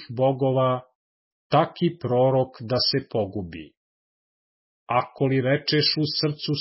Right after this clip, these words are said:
svojem, kako ćemo poznati riječ koje nije Gospod rekao,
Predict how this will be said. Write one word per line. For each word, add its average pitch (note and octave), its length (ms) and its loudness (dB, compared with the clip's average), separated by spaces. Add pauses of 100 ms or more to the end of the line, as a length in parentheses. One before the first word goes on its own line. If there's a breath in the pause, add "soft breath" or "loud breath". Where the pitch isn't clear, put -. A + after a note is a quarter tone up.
svojem, A#2+ 600 -2 (680)
kako D3+ 380 2
ćemo D#3 300 0 (220)
poznati C#3+ 640 0
riječ C#3 520 2 (180)
koje C3 280 0
nije C#3+ 380 2
Gospod C3+ 600 -2
rekao, C3 640 0